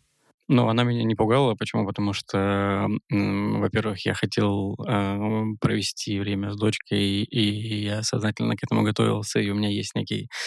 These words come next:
э, запас, позволяющий это сделать. Э, в-, во-вторых, э, жена работает, э, привет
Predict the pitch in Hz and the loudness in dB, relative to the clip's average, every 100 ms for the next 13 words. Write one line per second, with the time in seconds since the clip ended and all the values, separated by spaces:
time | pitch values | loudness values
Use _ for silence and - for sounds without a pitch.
0 | - - 113 101 98 101 98 104 113 - | -8 -6 -2 0 0 0 0 2 0 0
1 | 98 98 104 101 - - 98 120 143 131 | -4 -2 -2 -4 -6 -2 2 4 2 -2
2 | _ - - - - - - 117 98 95 | _ -18 -16 -14 -16 -18 -4 2 2 2
3 | 98 98 98 98 101 98 - 117 110 - | 2 0 0 -2 -4 -6 -2 0 0 0
4 | 107 104 - 104 98 98 101 104 101 110 | 0 -2 -2 -2 0 0 0 0 -2 -4
5 | 110 113 104 117 104 98 107 214 | -2 -2 -2 -2 0 -2 -2 2